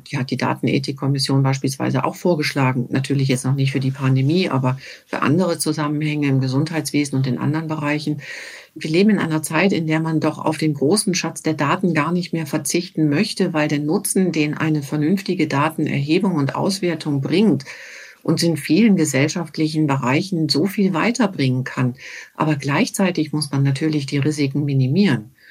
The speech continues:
Und man muss Datenmonopole vermeiden. Man muss das Datenteilen ermöglichen, sodass eben auch soziale Innovationen nach vorne gebracht werden können.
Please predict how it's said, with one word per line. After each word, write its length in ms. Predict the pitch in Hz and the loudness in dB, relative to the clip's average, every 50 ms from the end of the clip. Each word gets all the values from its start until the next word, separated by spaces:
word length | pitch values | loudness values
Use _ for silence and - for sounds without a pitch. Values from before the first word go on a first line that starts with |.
| - - _ _ _ _ - - - | -20 -20 _ _ _ _ -20 -4 0
Und 160 | 165 170 160 | 2 2 2
man 140 | 156 151 151 | 2 2 2
muss 140 | 139 131 139 | 2 2 2
Datenmonopole 1040 | 147 139 196 196 208 190 165 156 156 156 135 139 - 151 147 147 139 135 127 127 - - | 2 0 2 4 4 4 4 4 2 0 -2 0 0 2 2 4 4 2 2 0 -2 -10
vermeiden. 720 | - - 139 139 135 135 127 127 131 135 131 127 120 - - - - - - - _ | -8 -4 -2 0 2 2 2 2 2 0 0 -2 -4 -4 -6 -14 -18 -20 -20 -20 _
Man 140 | - 131 135 | 0 0 2
muss 180 | 147 147 147 - | 2 2 -2 -4
das 200 | - 143 135 135 | -4 -4 -2 -2
Datenteilen 960 | 143 135 131 135 - 143 139 135 - - 151 170 196 208 202 180 147 139 135 - - - _ _ | 0 0 0 0 0 -2 -2 -2 -2 0 2 4 4 6 6 4 4 2 0 -4 -8 -18 _ _
ermöglichen, 760 | - 151 143 139 139 139 135 135 - 135 131 - 135 131 123 120 | -2 2 4 6 6 4 4 2 0 -2 -2 0 0 0 2 2
sodass 360 | - 135 131 143 143 139 139 | 2 2 2 0 -2 -2 -2
eben 300 | - 147 139 139 135 - | -2 -2 0 0 0 0
auch 140 | - 135 131 | 0 -2 -2
soziale 500 | 135 131 135 - - 143 170 208 220 190 | -2 -2 -2 0 2 2 4 4 2 2
Innovationen 800 | - 160 156 156 147 147 139 135 - - 147 135 127 127 127 | 2 2 0 0 0 0 -2 -4 -2 -2 0 0 0 0 0
nach 120 | 123 131 131 | -2 -4 -4
vorne 340 | - 131 127 127 120 123 | -4 -2 -2 0 0 -2
gebracht 460 | 120 - - - 117 117 120 - - - | -4 -6 -8 -8 -8 -8 -8 -10 -8 -4
werden 280 | 123 120 120 127 120 | -4 -2 -2 -4 -6
können. 380 | - - 127 120 120 117 127 | -4 -4 -2 -2 -2 -2 -4